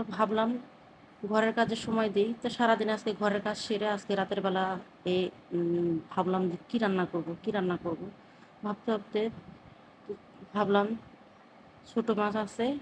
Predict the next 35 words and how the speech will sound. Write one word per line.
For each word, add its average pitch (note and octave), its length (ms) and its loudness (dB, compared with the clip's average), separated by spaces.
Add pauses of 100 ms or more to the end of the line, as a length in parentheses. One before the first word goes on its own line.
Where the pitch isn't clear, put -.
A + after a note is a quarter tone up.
(140)
আলু F#3+ 260 2
বেগুন G3+ 300 4
আছে, G3+ 280 -2 (580)
এটা G#3 220 0
দিয়ে G#3 160 0
একটু G3+ 200 -12
চটচড়ি G#3 400 0
করে F#3 160 2
ফেলি। F3 240 -2 (840)
তো - 80 -10 (100)
যে A#3 160 6
কথা A3+ 240 2
সে A#3 200 0 (120)
কাজ, A#3 180 2 (380)
ছোটো A#3 240 -2
মাছ A3 240 2 (100)
এবং, G#3+ 220 0 (220)
আহ, F#3+ 320 2 (160)
আলু G#3 160 4
বেগুন G#3 380 2
দিয়ে G3 200 4 (240)
আজকে F#3 240 -6 (160)
রা-, - 120 -4 (140)
রান্নাটা F#3 400 2 (500)
করে G#3+ 200 2
ফেললাম, G3+ 340 2 (240)
ছোটো A#3 200 0
মাছ G#3+ 220 0 (280)
দিয়ে G#3 200 2 (240)
আলু F#3+ 200 2
বেগুনের G3 380 4
চচ্চড়ি। G3+ 420 0 (800)
তো A3+ 100 4 (140)
কেমন A#3 240 6 (100)
লাগলো A3+ 220 4